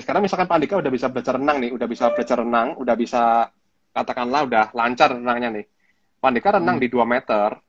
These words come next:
Speaker 1: dengan renang di sepuluh meter, kira-kira sama nggak?
Speaker 2: Eh, itu, kira-kira itu karena kita ti-, ketinggiannya itu pasti itu, Pak. Karena kita bisa berenang, ya, jadi kita,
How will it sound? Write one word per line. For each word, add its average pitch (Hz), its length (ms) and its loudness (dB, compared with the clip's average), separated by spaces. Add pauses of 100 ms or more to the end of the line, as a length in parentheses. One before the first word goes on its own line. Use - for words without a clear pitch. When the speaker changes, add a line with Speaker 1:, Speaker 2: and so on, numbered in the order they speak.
(180)
Speaker 1:
dengan 117 280 0
renang 135 240 0
di 120 240 -2
sepuluh 135 240 -4
meter, 131 240 -2
kira-kira 202 320 0
sama 170 240 -2
nggak? 139 220 -2 (3250)
Speaker 2:
Eh, 139 260 2 (140)
itu, 165 240 -10 (240)
kira-kira 147 480 -2
itu 156 240 -12
karena 165 320 -4
kita 156 560 -6 (560)
ti-, 160 160 -8
ketinggiannya 160 640 -4
itu 202 160 -10
pasti 170 480 -4
itu, 170 160 -12
Pak. - 160 -6 (160)
Karena 139 240 -6
kita 143 240 -6
bisa 139 160 -2
berenang, 147 320 -4
ya, 147 160 -4 (160)
jadi 151 160 -8
kita, 165 260 -4